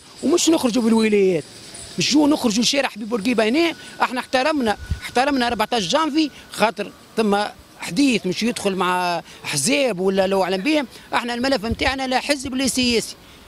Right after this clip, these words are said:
احنا عند ملف عند السيد رئيس الجمهورية يحل اقرب وقت ويعملوا لنا الاجتماع هذا، وحشتنا باش يكون مش يخرج باش ياخذ فلوس، او مطالبوا علينا عشرين مليون،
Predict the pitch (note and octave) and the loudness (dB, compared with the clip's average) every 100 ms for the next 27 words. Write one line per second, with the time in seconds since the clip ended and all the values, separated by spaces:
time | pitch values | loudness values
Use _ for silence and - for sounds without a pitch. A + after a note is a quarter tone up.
0 | - - C#4+ A3+ G3 C4 A3 G#3+ B3 C4+ | -6 -2 -2 -2 -6 -6 -6 -4 -2 -4
1 | - F#3 A#3+ F3 - B3+ A#3 F3+ E3 A3 | -6 -8 -6 -6 -4 -2 0 -2 0 0
2 | A#3 G#3 F#3 G#3 G#3 C4+ D4+ D4+ - - | 0 0 0 2 2 4 2 0 -8 -10
3 | - - C#4 A#3 - - G#3 F#3+ C4 - | -4 -2 0 0 -4 -2 -4 0 0 0
4 | C#4 - - - F#3+ A3+ A#3+ C#4 B3 A3+ | -6 -8 -20 -4 2 2 2 2 2 2
5 | G3+ G#3+ G#3 A3 F#3+ B3+ C#4 C#4 - - | 0 2 2 2 2 0 0 -4 -8 -12
6 | - A3+ B3+ C#4+ C#4 C#4 - - F#3 - | -2 -2 -2 0 0 0 -6 -4 -4 0
7 | C4 B3 - C4 C4+ B3+ - B3+ B3 A3+ | 0 2 2 2 2 0 0 0 0 0
8 | A3 G3+ E3+ - - - C4+ A#3 A#3 B3+ | 2 2 0 -4 -8 -2 2 2 2 0
9 | A3 A3+ B3 G#3+ G#3 A3+ G#3+ G#3 B3+ D4 | 0 0 0 0 -2 -2 0 2 4 2